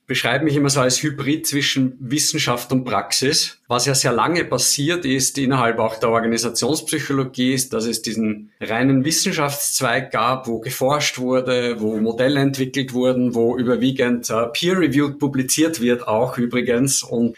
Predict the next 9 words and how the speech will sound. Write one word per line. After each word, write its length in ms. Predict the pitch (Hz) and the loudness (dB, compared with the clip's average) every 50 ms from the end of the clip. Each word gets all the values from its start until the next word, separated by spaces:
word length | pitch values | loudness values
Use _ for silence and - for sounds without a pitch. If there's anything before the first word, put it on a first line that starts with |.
| - _ | -10 _
es 160 | - 117 - - | -8 -8 -4 -2
darum 340 | 127 117 120 127 131 127 | 0 0 2 2 2 2
geht, 240 | 131 123 120 120 - | 0 0 -2 -2 -4
dass 120 | 131 - 127 | -4 -2 -2
man 120 | 127 113 | -2 0
die 260 | 117 127 113 107 - - | 0 0 -2 -2 -4 -6
Wissenschaft 680 | 131 127 160 165 - - 180 165 180 160 156 151 - - | -2 0 0 0 0 -2 -2 0 0 0 0 -2 -2 -2
weiterbringt. 760 | 127 131 135 139 - 147 - - 151 151 160 160 160 160 - - _ | 0 0 0 -2 -4 -6 -4 -4 -2 0 0 0 -2 -4 -8 -14 _
Und 440 | - 131 127 127 127 127 127 - | -4 -2 0 2 2 0 0 -4